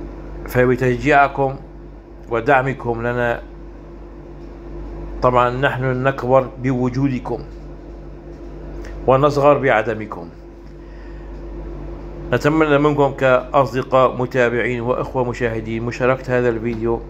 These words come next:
على أوسع نطاق. بارك الله لي ولكم بهذا الشهر الفضيل، وكل عام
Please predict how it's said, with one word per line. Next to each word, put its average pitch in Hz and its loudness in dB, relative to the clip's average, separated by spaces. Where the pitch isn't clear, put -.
على 127 6
أوسع 131 2
نطاق. 117 0
بارك 123 2
الله 120 4
لي 120 0
ولكم 117 0
بهذا 123 4
الشهر 123 0
الفضيل، 117 -2
وكل 131 2
عام 123 6